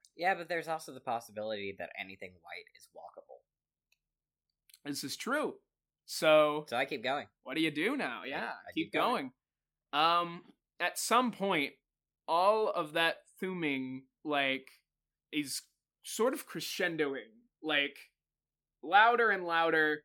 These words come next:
Speaker 2: as the light becomes more intense.
Speaker 1: Okay.
Speaker 2: Um,
Speaker 1: I probably plug my ears.
Speaker 2: uh, that's
Speaker 1: I mean,
Speaker 2: a wise idea because
Speaker 1: do,
Speaker 2: it is
Speaker 1: do I hear the, do I hear the bass, like,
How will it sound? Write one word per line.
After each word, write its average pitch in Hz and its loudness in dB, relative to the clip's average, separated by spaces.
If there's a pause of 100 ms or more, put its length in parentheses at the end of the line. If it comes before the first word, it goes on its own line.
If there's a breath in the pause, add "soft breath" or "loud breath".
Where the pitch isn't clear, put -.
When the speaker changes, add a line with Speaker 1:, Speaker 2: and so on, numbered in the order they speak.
(140)
Speaker 2:
as 165 4
the 160 -2
light 151 2
becomes 147 -6
more 139 -8
intense. - -14 (2000)
Speaker 1:
Okay. 95 -8 (440)
Speaker 2:
Um, 139 -4
Speaker 1:
I 117 -6
probably 117 -2
plug 98 -10
my 90 -8
ears. 90 -12 (1080)
Speaker 2:
uh, 170 4
that's 196 4
Speaker 1:
I 190 -4
mean, 156 -10
Speaker 2:
a 170 -4
wise 202 6
idea 175 4
because 143 -4
Speaker 1:
do, 151 2
Speaker 2:
it 156 4
is 156 -2
Speaker 1:
do 165 -2
I 165 0
hear 180 -4
the, 131 0
do 127 -6
I 135 -2
hear 143 -4
the 127 -12
bass, 113 -6
like, 110 2